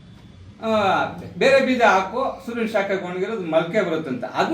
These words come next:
ಏನ್ ಮಾಡ್ತಾ ಇದೆ ಅಂದ್ರೆ ನೀನು ಎಲ್ ಎಲ್ ಬಿ, ಅದೇ ಪಕ್ಕದಲ್ಲಿ ಯಾರೋ ಹೇಳ್ತಾ, ಹೇಳ್ತಾ ಇದ್ದಾರೆ ಎಲ್ ಎಲ್ ಬಿ ಅಂತ. ಏನ್ ಹೇಳಿದಾರೆ, ಇವಾಗ ಮೊಳಕೆ ಬರ್ಬೇಕಾದ್ರೆ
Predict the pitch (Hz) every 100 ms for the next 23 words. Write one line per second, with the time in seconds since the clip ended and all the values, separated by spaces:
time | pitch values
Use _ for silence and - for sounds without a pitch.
0 | 311 262 233 214 202 190 196 254 262 254
1 | 254 269 226 180 - 208 208 226 233 247
2 | 247 247 240 233 247 226 233 226 202 156
3 | 156 185 196 180 170 147 127 110 - -
4 | _ _ _ - 254 254 202 180 247 302
5 | 285 254 214 208 247 269 233 220 208 190
6 | 185 214